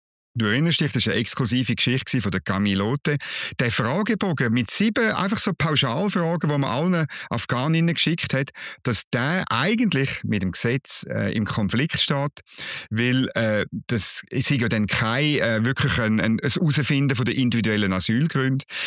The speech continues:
Das heisst, der Beat Jans hat mit dem Fragebogen das Gesetz, ähm, geritzt mindestens und er hat das Parlament,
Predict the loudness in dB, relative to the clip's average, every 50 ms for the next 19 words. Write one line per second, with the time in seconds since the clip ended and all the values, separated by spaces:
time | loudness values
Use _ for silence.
0 | -6 -4 -2 0 0 2 2 0 0 0 0 0 0 0 0 0 0 0 0 0
1 | 2 2 2 2 2 2 -2 -4 -8 -8 -4 -2 0 0 2 0 0 0 0 0
2 | 0 0 0 0 0 0 0 0 0 0 0 0 -2 -2 -2 -2 0 0 0 0
3 | -2 -4 -6 -8 -10 -12 _ _ -6 -2 0 0 0 0 0 0 2 2 2 2
4 | 0 -2 -4 -2 0 2 2 2 2 2 2 2 2 0 0 0 -4 -8 -8 -2
5 | 0 0 2 2 0 -2 -2 -2 -2 0 2 2 2 2 2 2 2 0 0 -2
6 | -6